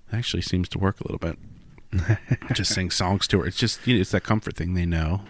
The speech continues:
Speaker 1: that you're
Speaker 2: Yeah,
Speaker 1: there.
Speaker 2: it's just that, that sound, that,
Speaker 1: And it's
Speaker 2: like,
Speaker 1: just
Speaker 2: calming.
Speaker 1: something. Yeah, it's
Speaker 2: Yeah.
Speaker 1: something. That's why,
Speaker 2: <clears throat>
Speaker 1: like we talked about before, every piece of equipment, baby equipment now, has, like, a, a tune on it. You can push the button.
Speaker 2: <laughs>
Speaker 1: Bing, ba, bing, bing, ba, bing. Like, they'll just go off, so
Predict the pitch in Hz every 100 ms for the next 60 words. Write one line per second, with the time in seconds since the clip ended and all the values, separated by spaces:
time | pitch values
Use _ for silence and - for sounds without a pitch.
0 | - 92 85 92 113 110 101 104 101 101
1 | 101 120 104 92 - 101 92 92 92 95
2 | 92 92 107 104 - 104 104 98 - -
3 | - 139 98 107 123 92 85 92 98 -
4 | 90 92 92 87 95 95 92 98 98 101
5 | 98 98 - 104 90 98 107 104 98 -
6 | - - - - - 113 - 98 - 123
7 | - 101 - 104 101 90 90 - 87 82
8 | 85 90 90 87 85 80 - - - -
9 | - - - - - - - - - -
10 | 113 110 92 82 82 90 98 92 90 -
11 | 85 104 92 95 82 - - 110 - 131
12 | 139 285 269 269 269 339 339 339 339 311
13 | 262 262 277 330 339 139 110 110 101 95
14 | - 98 90 87 - - 87